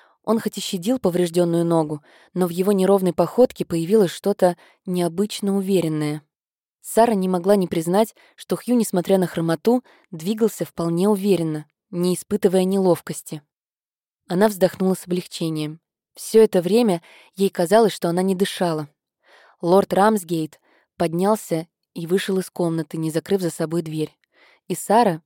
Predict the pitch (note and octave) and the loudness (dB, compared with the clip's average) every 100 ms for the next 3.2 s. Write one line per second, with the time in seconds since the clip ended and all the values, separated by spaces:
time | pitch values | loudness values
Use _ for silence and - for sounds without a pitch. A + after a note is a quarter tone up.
0 | _ - - E3+ D3+ F#3+ F#3 F3 D#3+ - | _ -10 -6 -6 -4 -4 -2 -4 -6 -8
1 | F3 D#3 - _ _ - E3+ F#3+ - E3 | -4 -4 -6 _ _ -10 -6 -6 -4 -6
2 | D#3+ E3 D#3+ G3+ - D#3+ D#3+ E3 D#3+ D3+ | -2 -2 0 0 -2 -6 -4 -4 -4 -6
3 | - - | -8 -16